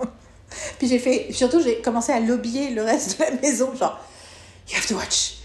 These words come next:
Go back, go back to your room and start watching right now. »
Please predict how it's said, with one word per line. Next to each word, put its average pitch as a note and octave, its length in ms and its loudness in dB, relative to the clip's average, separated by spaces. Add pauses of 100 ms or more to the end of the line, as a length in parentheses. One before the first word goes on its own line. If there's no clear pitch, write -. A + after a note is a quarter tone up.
Go F4 140 8
back, - 380 2
go D#4+ 100 6
back F#4 180 6
to D4 60 0
your F4+ 160 8
room C#4+ 160 4
and C4+ 80 4
start - 240 6
watching F#4+ 300 4 (100)
right - 240 4
now. » B3+ 480 0